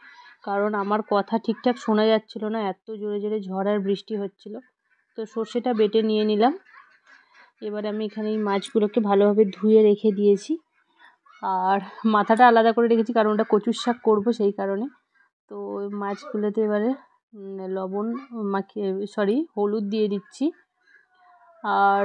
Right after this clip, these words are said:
হলুদ দিয়ে ভালো করে মাখিয়ে নেব। তো এখানে পরিমাণ মতো হলুদ দিয়ে দিলাম, আর ভাপাতে যা যা লাগে আর কি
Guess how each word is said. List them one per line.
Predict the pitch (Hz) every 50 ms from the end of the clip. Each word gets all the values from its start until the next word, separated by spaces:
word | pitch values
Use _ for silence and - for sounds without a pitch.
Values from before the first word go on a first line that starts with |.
| 196 202 190 - - - - - - _
হলুদ | - 214 208 208 214 214 196 190
দিয়ে | - 233 240 254
ভালো | 220 208 214 214 208 202
করে | - 214 214 254 285 285 - - - - _ - - - -
মাখিয়ে | 220 202 202 202 - - - 233 214
নেব। | 214 208 196 214 311 392 - - - - _ _ _
তো | - -
এখানে | 294 285 302 302
পরিমাণ | - - 254 247 247 254 262 269
মতো | 262 262 247 294 302 294
হলুদ | 269 240 226 240 247 208 202
দিয়ে | 220 226 233 226
দিলাম, | 214 226 226 233 240 269 - - - _ _ _ - - - - - - - _ - 208 208
আর | 202 202 202 202 202 202 202 214 214 208 - - 226
ভাপাতে | 208 202 208 214 - 220 214 220 233
যা | 220 214 208 202
যা | 196 220 220
লাগে | 214 202 190 190 190 208 208
আর | 196 190
কি | 185 - - 277